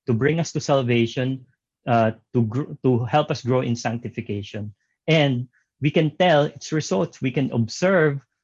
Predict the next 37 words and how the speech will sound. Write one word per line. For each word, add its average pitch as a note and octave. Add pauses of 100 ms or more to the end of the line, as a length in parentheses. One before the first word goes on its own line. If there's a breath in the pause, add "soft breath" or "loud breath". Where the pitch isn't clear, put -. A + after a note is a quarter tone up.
(160)
uh, C3+ (300)
in, D3
in C#3
the B2
life D#3
of -
people, A#2 (500)
uh, A#2
that A#2
they B2+
are A#2+
living B2
their A2+
lives G#2 (100)
for G#2+
others. G2+ (1300 soft breath)
So E3+ (220)
today, F#3
if -
I E3+
have D#3
convinced C#3
you G#2+ (460)
to, D#3
or D3
encouraged D3
you G#2+
to B2 (300 soft breath)
allow E3
the F3
scripture E3+
to B2+
shape C3
your B2
life A2
more C#3+
than, C#3+